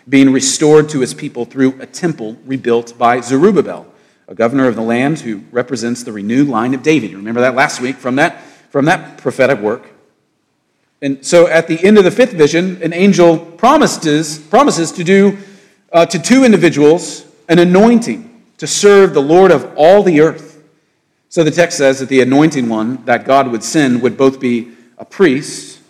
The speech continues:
you know, having the guilt of the people covered by himself, and also a king, one who would rule over all of the earth. You can see how, with New Testament eyes, New Testament lenses, how this seems to be so clear, the Messiah that he's talking about seems to be the one that was talking,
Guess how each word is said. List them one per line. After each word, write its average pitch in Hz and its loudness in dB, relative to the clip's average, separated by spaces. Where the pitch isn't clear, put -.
you 95 -20
know, 85 -20
having 117 -10
the 117 -10
guilt 120 -4
of 110 -16
the 104 -16
people 117 -10
covered 123 -10
by 120 -4
himself, 120 -8
and 139 -2
also 160 2
a 143 2
king, 120 -6
one 139 -4
who 139 -2
would 131 -2
rule 143 0
over 131 0
all 135 2
of 123 -2
the 123 0
earth. 143 0
You 147 -10
can 151 -2
see 180 -4
how, 147 0
with 156 0
New 196 4
Testament - -6
eyes, 113 -4
New 165 0
Testament 127 -8
lenses, 123 -2
how 139 -4
this - -10
seems 226 -4
to 160 -14
be 135 -6
so 123 -2
clear, 127 -8
the 156 -6
Messiah 151 2
that 135 0
he's 135 -6
talking 165 -6
about 139 2
seems 285 2
to 170 -4
be 170 4
the 156 2
one 165 4
that 156 2
was 143 -2
talking, 233 -6